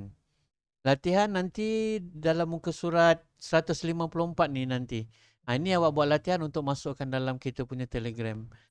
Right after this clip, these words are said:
Tapi sekarang kita tengah bincangkan soalan muka surat seratus lima puluh dua, lima puluh tiga,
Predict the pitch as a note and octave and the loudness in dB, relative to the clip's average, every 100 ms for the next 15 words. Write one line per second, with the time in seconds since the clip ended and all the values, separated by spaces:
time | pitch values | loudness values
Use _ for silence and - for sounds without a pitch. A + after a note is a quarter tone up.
0 | _ _ - C#3+ F#3 - B2 B2 E3 G3+ | _ _ -2 0 2 4 6 6 4 0
1 | C#3 C#3+ C3+ C3 B2 B2+ A#2 B2+ B2+ D3+ | -4 -2 0 0 0 0 0 -2 4 4
2 | E3+ F#3 - - _ _ - B2 B2 C3+ | 4 0 -10 -20 _ _ -6 0 2 6
3 | D#3+ F3 C3+ C#3+ C3 C#3+ C3+ C#3+ C3 C#3+ | 6 6 2 2 2 2 4 4 2 0
4 | C#3 C3+ C3 C3 B2+ D3+ F3 A#3 A#3 _ | 2 2 2 2 2 4 6 4 2 _
5 | _ B2 B2+ B2+ C#3 C#3 C#3 G3 A3+ | _ -4 -2 -2 -2 -2 2 2 2